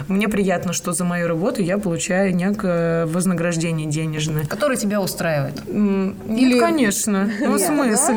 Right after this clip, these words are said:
Speaker 2: Да.
Speaker 1: Нет,
Speaker 2: Денег
Speaker 1: конечно.
Speaker 2: много не бывает.
Speaker 1: Совершенно
Speaker 2: Нет, подождите, это
Speaker 1: верно.
Speaker 2: разные вещи. Денег много не бывает. Или щас такой этап, когда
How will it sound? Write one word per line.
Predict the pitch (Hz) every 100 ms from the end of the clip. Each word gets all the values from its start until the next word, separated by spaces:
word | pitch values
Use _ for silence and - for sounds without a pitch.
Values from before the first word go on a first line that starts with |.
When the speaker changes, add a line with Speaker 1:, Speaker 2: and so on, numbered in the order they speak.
| 208
Speaker 2:
Да. | 233
Speaker 1:
Нет, | 214
Speaker 2:
Денег | 226 311 427
Speaker 1:
конечно. | - 262 233 392
Speaker 2:
много | 370
не | 349
бывает. | 403 320
Speaker 1:
Совершенно | 311 240 240
Speaker 2:
Нет, | 233
подождите, | 240 269 202
это | 208
Speaker 1:
верно. | 247 247
Speaker 2:
разные | 226 220
вещи. | 208 196 190
Денег | 185 180
много | 185 233 349 294
не | 214
бывает. | 190 170 170
Или | 196
щас | 208 208
такой | 196 - 185 165
этап, | - 254 247
когда | 196 180 190